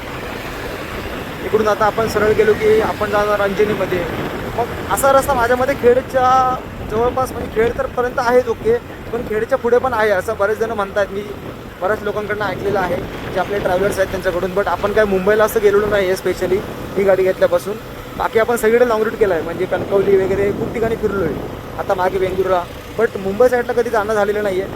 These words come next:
So आपण तुमच्यासाठी का होईना एकदा नक्की मी मुंबई ट्रिप देखील बाईकनी करण्याचा प्रयत्न करणार आहे, जेणेकरून आपण माणगाव, त्याच्यापुढे मग, अ, रायगड, त्याच्यानंतर मग इंदापूरमध्ये वगैरे रस्त्यांची कंडिशन खूप बेकार आहे,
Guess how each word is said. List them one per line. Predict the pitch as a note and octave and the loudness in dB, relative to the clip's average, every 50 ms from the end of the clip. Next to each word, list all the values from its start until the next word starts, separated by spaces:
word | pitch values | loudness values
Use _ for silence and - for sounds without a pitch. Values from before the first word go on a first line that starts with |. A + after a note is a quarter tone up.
| - - - - - - - - - | -10 -10 -8 -8 -8 -8 -10 -8 -4
So | G3 G3+ G#3+ G#3+ G#3+ | -2 0 0 2 2
आपण | A3 F#3+ F#3 G#3 A3 A3 G#3+ - - - - - - - - | 0 0 -2 -2 -4 -4 -6 -10 -12 -12 -14 -14 -14 -14 -10
तुमच्यासाठी | - A3 A3+ A3+ C#4+ D4 C#4 B3 C#4 | -8 -6 -6 -2 -2 0 0 0 2
का | C4+ C4 | 4 6
होईना | B3+ B3 A#3+ B3 A#3+ | 6 6 4 4 0
एकदा | A3+ G#3 A#3+ | 0 0 -2
नक्की | A#3 A3 G#3+ G#3+ - | -2 -2 -6 -6 -4
मी | A#3 A#3+ | -6 -4
मुंबई | A#3+ A3 G#3+ G3+ G#3+ A3+ | -4 -4 -2 2 2 2
ट्रिप | - A3+ A3 F#3+ | 2 2 -4 -6
देखील | A3 A3 A3 A#3 | -6 -6 -6 -6
बाईकनी | A3+ G3 F#3+ G3 G3+ - - G#3 G3+ G#3 A3 - - - - - - - | -4 -2 -2 -2 -2 -4 -6 -8 -8 -8 -8 -10 -14 -16 -16 -12 -6 -6
करण्याचा | F#3 F#3 G3 G3 G3+ | -4 -4 -4 -4 -4
प्रयत्न | F#3 G3+ G3 F#3+ F#3+ | -4 -4 -4 -4 -4
करणार | G3+ G3+ G3 F3+ F#3+ G3 G3+ | -4 -4 -4 -2 -2 -2 -2
आहे, | F#3 F3 F3 F3+ G3+ - - - - - - - - - - | -2 0 0 -2 -2 -4 -10 -14 -14 -14 -14 -14 -10 -4 -2
जेणेकरून | G3 G3+ G3+ G3 A3+ G#3+ | -2 -2 0 0 2 2
आपण | G3 F#3+ - A3 G#3 | 2 0 0 -2 0
माणगाव, | G3+ G3 F#3 F#3+ G3 G#3 G#3 G#3 G3+ G#3 G#3 G3+ G3 - - - - - - - - - - - - - | 0 0 0 0 2 2 4 4 4 4 2 0 -4 -10 -12 -12 -12 -12 -12 -12 -12 -12 -12 -12 -12 -10
त्याच्यापुढे | - F#3 - G#3 F#3 G3+ G#3 G#3+ | -8 -4 -4 -2 0 2 0 0
मग, | G3+ G#3 G#3 F#3+ G3 | 0 -2 -2 0 2
अ, | G3 F#3+ F#3+ F3+ | 4 4 4 4
रायगड, | F3 F3 F#3 F#3+ F3+ G#3 G3+ G3+ G3 G3 - - - - - - - - - - - | 4 2 0 0 0 0 0 0 0 -2 -4 -6 -8 -10 -10 -10 -8 -8 -8 -6 -4
त्याच्यानंतर | - - - G#3 G3+ G3+ G3+ G3+ | -4 -2 0 0 0 0 0 -2
मग | G3+ G#3 G3+ | -2 0 0
इंदापूरमध्ये | G3+ F#3+ - G#3+ G#3+ G#3 G#3+ G#3 G#3+ G#3 G#3 G#3+ G#3+ | 0 2 4 4 4 4 2 0 2 2 4 6 6
वगैरे | G#3 G3 G#3+ G#3+ | 6 6 4 4
रस्त्यांची | G#3 G3+ F#3 - G#3 G3 - A3 | 4 2 2 0 -2 -2 -2 -2
कंडिशन | G3 G3+ G3+ G#3 - G#3+ G3+ | -2 -2 -2 -2 -4 -2 -2
खूप | - A3+ - | -2 -2 -2
बेकार | - F3+ G3 G3+ G3 | -2 -2 0 0 2
आहे, | F#3+ F#3 F#3+ | 2 2 0